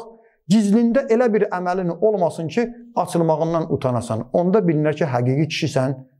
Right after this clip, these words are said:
ya yox. Bu imamın gözəl bir hikmətli kəlamı idi. Amma həmçinin bildiyiniz kimi bu həftə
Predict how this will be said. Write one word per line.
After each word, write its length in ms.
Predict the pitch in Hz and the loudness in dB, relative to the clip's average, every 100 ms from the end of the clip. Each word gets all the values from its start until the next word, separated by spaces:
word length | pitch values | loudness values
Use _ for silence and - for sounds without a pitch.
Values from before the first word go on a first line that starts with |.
| _ | _
ya 100 | 123 | 0
yox. 240 | 110 104 - - _ - | 2 0 -2 -14 _ -2
Bu 160 | 175 | 0
imamın 440 | 156 131 139 196 208 - - | 2 2 2 2 0 -6 -2
gözəl 260 | 139 156 131 | 0 0 0
bir 80 | 127 | -2
hikmətli 480 | 123 131 107 - 170 165 - - | -2 -4 -4 -2 -2 -4 -12 -4
kəlamı 340 | 143 117 113 101 | -2 0 -2 -2
idi. 180 | 101 104 - - - | -2 -6 -10 -20 -4
Amma 220 | 202 247 254 254 - - - | -2 -2 -4 -8 -14 -16 -4
həmçinin 400 | 214 208 190 175 | -2 0 0 2
bildiyiniz 400 | 165 147 156 151 | 2 2 0 0
kimi 180 | 135 131 | 0 0
bu 100 | 165 | 0
həftə 380 | 151 151 202 | 0 -2 -2